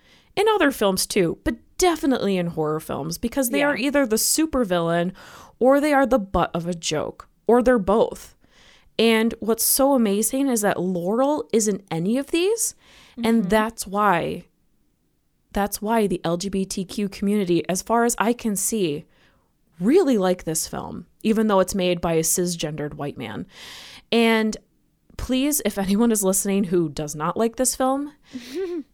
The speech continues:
Speaker 1: let us know. I, but I personally have not seen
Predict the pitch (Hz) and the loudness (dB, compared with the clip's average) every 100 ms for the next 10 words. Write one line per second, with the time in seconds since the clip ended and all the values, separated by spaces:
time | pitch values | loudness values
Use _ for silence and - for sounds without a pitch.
0 | _ _ - 247 320 359 294 359 156 - | _ _ -4 0 0 2 2 2 0 -2
1 | - 202 226 - 226 - 190 294 392 - | 0 2 2 0 -4 -2 -2 2 0 2
2 | 269 302 339 330 226 190 220 233 - 269 | 0 0 -4 -4 -4 -2 -4 -2 -2 0
3 | 254 175 | 0 -2